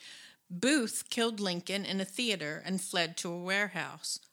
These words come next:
Oswald shot Kennedy from a warehouse and fled to a theater. Booth, alleged assassin of Lincoln, was born in eighteen thirty-nine, and Kennedy's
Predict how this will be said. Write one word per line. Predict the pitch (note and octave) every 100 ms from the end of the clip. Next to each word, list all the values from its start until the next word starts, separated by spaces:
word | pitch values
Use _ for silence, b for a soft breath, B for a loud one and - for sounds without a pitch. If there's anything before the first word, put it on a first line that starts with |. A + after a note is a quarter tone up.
| _ -
Oswald | G3 A3 G#3+ E3 D3+ D#3
shot | - - F3 D3 - -
Kennedy | - B3+ A3+ D3+ D#3 F#3+ B B
from | - F#3+
a | E3+
warehouse | E3 D#3 E3 E3 G3 - -
and | F#3+ F#3
fled | - G#3 F3+ D#3 F3+
to | - E3
a |
theater. | - B3 A#3+ D3 - - _ _ _ -
Booth, | C4 G3 G3 - - -
alleged | - G#3+ G#3+ G#3+ -
assassin | G3 - A#3 A3+ - G3
of | E3 D3+
Lincoln, | D3 D#3 G3+ A3+ A3+
was | G3+ F#3
born | - F#3 G#3 G#3+
in | F#3 E3
eighteen | G3+ G3+ - G#3+ G#3
thirty-nine, | G3+ G3+ G3 F#3 F#3 F#3+ G3 A3 A3+
and | F#3 F3+
Kennedy's | - A3 G3+ D#3+ D#3+